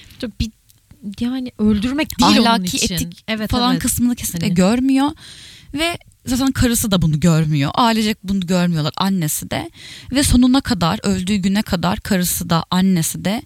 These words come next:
Speaker 1: Hep.
Speaker 2: onun bir bildiği vardır diye düşünüp hep onun arkasındalar.
Speaker 1: Çok saçma. Karısını, karısı
Speaker 2: Enteresan bir
Speaker 1: aldatıldığını,
Speaker 2: bağla-,
Speaker 1: evet.
Speaker 2: bağlı
Speaker 1: Yani karısı
Speaker 2: ama.
Speaker 1: aldatıldığını biliyor bir de.
Speaker 2: Evet.
Speaker 1: Hani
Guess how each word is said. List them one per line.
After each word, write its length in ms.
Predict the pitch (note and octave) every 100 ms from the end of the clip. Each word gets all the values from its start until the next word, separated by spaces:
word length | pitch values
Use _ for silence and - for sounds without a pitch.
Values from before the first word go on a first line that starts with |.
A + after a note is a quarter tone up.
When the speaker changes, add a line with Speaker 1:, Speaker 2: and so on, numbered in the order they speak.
| - - -
Speaker 1:
Hep. 120 | G3 F3
Speaker 2:
onun 280 | - C#4+ D4
bir 120 | C#4+
bildiği 360 | A#3 B3 A#3+ B3
vardır 580 | A#3+ A#3 F#3 F3+ F#3 - -
diye 200 | F#3+ F3+
düşünüp 360 | - G#3+ C4 - -
hep 200 | D4+ -
onun 140 | C4
arkasındalar. 880 | A#3 F#3 - F3 F3 D3+ D#3 - -
Speaker 1:
Çok 180 | - F3+
saçma. 340 | - F3+ F#3+ F3+
Karısını, 680 | - G3 G3 - B3+ D4 - -
karısı 400 | - G#3+ A#3+ -
Speaker 2:
Enteresan 300 | F4 G#3 G3 G#3+ C4+ C4 A3
bir 20 |
Speaker 1:
aldatıldığını, 280 | B3 A3+ E3+
Speaker 2:
bağla-, 240 | D#3+ E3+
Speaker 1:
evet. 140 | E3+ D3+
Speaker 2:
bağlı 220 | D3 E3
Speaker 1:
Yani 120 | F#3+
karısı 280 | E3+ B3+ G3
Speaker 2:
ama. 80 | A3
Speaker 1:
aldatıldığını 680 | G#3+ A3+ A3+ G#3+ B3+ D4+
biliyor 220 | F#3+ E3 D3+
bir 100 | -
de. 120 | D#3 E3+ - _ - E3
Speaker 2:
Evet. 120 | D#3
Speaker 1:
Hani 140 | E3